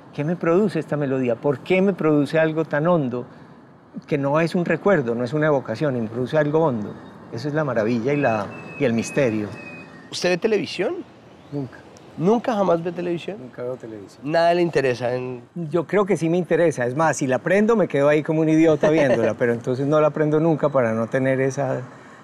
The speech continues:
Speaker 1: como esa sensación de que, de que pasé mucho tiempo viendo cosas que me, que me hipnotizaron inútilmente.
Speaker 2: Em, ¿qué tanto hay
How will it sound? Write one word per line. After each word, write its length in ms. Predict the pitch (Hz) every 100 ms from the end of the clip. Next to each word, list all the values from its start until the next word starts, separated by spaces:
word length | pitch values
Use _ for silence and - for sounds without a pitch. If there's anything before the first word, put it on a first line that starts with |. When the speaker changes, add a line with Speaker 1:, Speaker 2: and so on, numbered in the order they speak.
| - - - - -
Speaker 1:
como 160 | 147 147
esa 160 | 147
sensación 580 | 165 185 160 143 160 151
de 120 | 165
que, 160 | 156 156 - - -
de 140 | 143 143
que 100 | 147
pasé 320 | 139 127 147
mucho 320 | 165 160 180
tiempo 640 | 160 180 175 - 180 180 165
viendo 380 | 160 156 156 160
cosas 400 | 165 151 160 -
que 140 | 131
me, 460 | 120 110 107 - - - - - -
que 100 | 139
me 220 | 135 135 131
hipnotizaron 1080 | 120 131 135 127 131 117 147 147 156 160
inútilmente. 800 | 147 131 123 143 147 110 95 - - - - - - - - -
Speaker 2:
Em, 680 | 156 165 160 156 151 151 156 - - - - - - - - - - - - -
¿qué 140 | 220 196
tanto 1120 | - 220 214 202 - 214 214 214 214 202 170 - - - - - - - - - -
hay 520 | 175 180 185 190 190